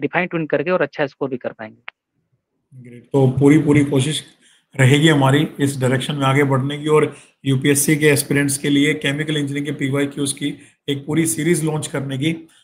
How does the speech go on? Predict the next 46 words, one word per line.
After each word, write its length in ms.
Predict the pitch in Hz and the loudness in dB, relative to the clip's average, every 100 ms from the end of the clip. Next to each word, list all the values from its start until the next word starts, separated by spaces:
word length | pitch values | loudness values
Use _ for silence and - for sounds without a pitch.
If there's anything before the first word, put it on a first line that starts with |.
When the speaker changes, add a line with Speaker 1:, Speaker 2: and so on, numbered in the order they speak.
| _ 147 | _ -6
Speaker 2:
और 100 | 143 | -4
उसमें 240 | 160 180 | -4 -2
प्रिंस 260 | 165 165 143 | 0 0 -2
आपकी 280 | 143 - | -4 -4
भी 140 | 170 165 | 0 0
help 200 | 156 151 | 0 -4
चाहिए 240 | 151 151 | -4 -4
होगी, 240 | 151 151 180 | -4 -4 -4
and 140 | 147 | -4
I'm 180 | 151 139 | -6 -8
sure 300 | 143 143 143 | -6 -6 -4
कि 60 | |
आप 140 | 143 135 | -6 -6
भी 100 | 147 | -8
पूरा 340 | 139 143 143 | -10 -6 -6
मदद 260 | 135 131 143 | -6 -6 -6
Speaker 1:
यस 60 | |
सर, 120 | - 139 | -6 -8
Speaker 2:
करोगे, 200 | 131 135 | -6 -6
आगे 220 | 131 151 | -4 -6
Speaker 1:
definitely 40 | |
Speaker 2:
सपोर्ट 320 | - 156 160 | -6 -10 -10
Speaker 1:
सर, 100 | 139 | -8
Speaker 2:
करोगे। 300 | 127 123 143 156 _ 127 | -8 -8 -12 -16 _ -10
Speaker 1:
जरूर 260 | 139 143 | -4 -4
करेंगे 340 | 131 120 123 120 | -4 -10 -10 -12
sir। 180 | 127 _ _ _ _ | -18 _ _ _ _
Speaker 2:
है 60 | 131 | -12
ना? 160 | 135 | -10
और 720 | 139 151 139 143 143 139 135 - _ _ | -6 -2 -2 0 0 0 -2 -12 _ _
ये 120 | 147 | -6
बहुत 360 | 143 135 151 160 | -4 -4 -4 0
ही 60 | 170 | 0
amazing 460 | 156 151 147 175 | 2 0 0 -2
session 360 | 165 151 165 156 | -2 -4 -6 -8
था, 140 | 160 | -6
बहुत 280 | 151 143 139 | -4 -6 -6
ही 40 | |
amazing 360 | 147 143 139 156 | -6 -4 -4 -4
interview 380 | 147 139 147 143 | -6 -8 -10 -10
था 100 | 147 | -8
और 140 | 151 | -10
बहुत 440 | 131 131 123 156 160 | -8 -12 -10 -8 -6
सारे 240 | 160 156 | -2 -2
बच्चों 340 | 143 131 156 | -2 -6 -8
को 280 | 139 139 143 | -6 -6 -8